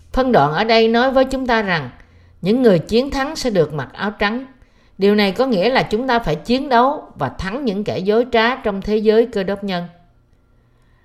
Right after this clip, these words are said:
Ngay khi chúng ta đang nói đây, những kẻ giả dối này đang dạy người ta tin nơi Chúa Giêsu và sống tốt.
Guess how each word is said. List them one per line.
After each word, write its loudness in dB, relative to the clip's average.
Ngay 0
khi 2
chúng 0
ta 0
đang -4
nói -2
đây, -2
những 0
kẻ 4
giả 0
dối 6
này 0
đang -2
dạy -2
người -2
ta -4
tin 2
nơi 4
Chúa -2
Giêsu 2
và -8
sống -8
tốt. -6